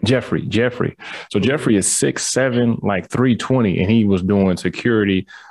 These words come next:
Speaker 1: um, at a club. And it just was, he said he was making pretty okay money, um, but it was just really dangerous.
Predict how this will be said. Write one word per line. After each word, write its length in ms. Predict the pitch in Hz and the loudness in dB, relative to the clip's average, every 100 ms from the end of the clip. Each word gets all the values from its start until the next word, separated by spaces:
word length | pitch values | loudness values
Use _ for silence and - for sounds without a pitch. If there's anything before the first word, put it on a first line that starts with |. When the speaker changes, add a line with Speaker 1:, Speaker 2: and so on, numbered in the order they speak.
| - | -8
Speaker 1:
um, 260 | 101 90 85 | -2 0 0
at 140 | 87 87 | -2 -4
a 60 | |
club. 460 | 85 - 123 98 - | -2 0 2 2 0
And 100 | 90 | 0
it 80 | 95 | 2
just 260 | 95 101 - | 2 0 0
was, 200 | 95 87 | -2 0
he 100 | 131 | 0
said 160 | 139 165 | 0 0
he 60 | |
was 120 | 147 | 2
making 220 | 139 139 101 | 2 0 0
pretty 280 | 147 135 | 0 0
okay 500 | 113 107 95 135 135 | 2 0 -2 -2 0
money, 340 | 135 135 143 135 - - - - | 0 0 0 -4 -12 -20 -12 -4
um, 280 | 98 90 90 | 0 2 2
but 120 | 95 | 2
it 80 | 90 | 2
was 160 | 90 | 0
just 320 | 98 90 - - _ | 0 -2 -4 -16 _
really 360 | - 101 120 107 | -2 0 2 2
dangerous. 680 | 92 110 107 85 - - | 2 0 0 -2 -4 -8